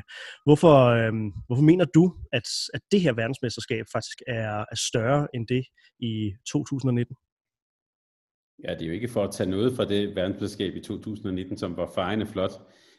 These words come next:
Speaker 2: Øh, men jeg synes, der ligesom er sådan en, øh, jeg vil næsten sige tre ekstra ting ved det her V M, som jeg synes, øh,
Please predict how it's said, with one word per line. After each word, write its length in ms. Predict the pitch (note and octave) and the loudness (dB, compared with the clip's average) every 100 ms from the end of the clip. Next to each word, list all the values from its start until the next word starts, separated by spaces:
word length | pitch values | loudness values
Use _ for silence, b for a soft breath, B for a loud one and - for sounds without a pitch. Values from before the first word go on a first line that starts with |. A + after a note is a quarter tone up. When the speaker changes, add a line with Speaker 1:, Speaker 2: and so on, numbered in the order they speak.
| b | b
Speaker 2:
Øh, 300 | G#2 F2+ F2 - - | -6 -4 -6 -8 -10
men 140 | G#2 | -8
jeg 100 | G2 | -6
synes, 220 | - B2+ | -2 0
der 400 | C#3+ A#2+ A2 A2 | 2 2 2 -4
ligesom 280 | A#2+ B2 B2+ | -8 -4 -2
er 160 | A2 A2+ | 0 -2
sådan 240 | B2+ A#2+ | -2 -4
en, 200 | A#2+ - | -4 -12
øh, 80 | G#2+ G2 _ | -14 -16 _
jeg 120 | - A2+ | -10 -4
vil 100 | A#2+ | -2
næsten 220 | B2 C#3+ | -2 -4
sige 200 | C#3+ C3 | -4 -8
tre 320 | - F#3 E3 - | -4 -4 -2 -2
ekstra 300 | D3+ - B2+ | -4 -4 -10
ting 400 | - C#3+ - - | -4 -2 -2 -6
ved 80 | |
det 120 | C#3+ A#2 | -4 -2
her 140 | A2 | -2
V 300 | A2+ A2+ G2+ | -2 -2 -2
M, 60 | G#2+ A2 b b b | -4 -10 b b b
som 180 | - G2+ | -8 -6
jeg 100 | G2 | -4
synes, 300 | A#2+ A#2 | 0 0
øh, 100 | A#2 | 0